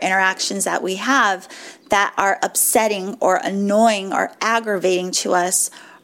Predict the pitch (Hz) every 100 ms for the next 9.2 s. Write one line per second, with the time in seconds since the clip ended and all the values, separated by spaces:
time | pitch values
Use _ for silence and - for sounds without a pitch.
0 | - 202 202 233 226 220 196 - 214 214
1 | - 175 - - - - - - 214 240
2 | 208 202 190 220 233 233 - 202 196 196
3 | - - 240 214 175 170 175 - - 220
4 | 214 202 220 - - 190 185 185 - 190
5 | 170 - - - - - - 208 226 226
6 | 247 233 202 202 202 - 233 220 196 185
7 | 180 196 190 202 196 214 208 185 185 190
8 | - 185 180 - 269 294 233 - 180 180
9 | - -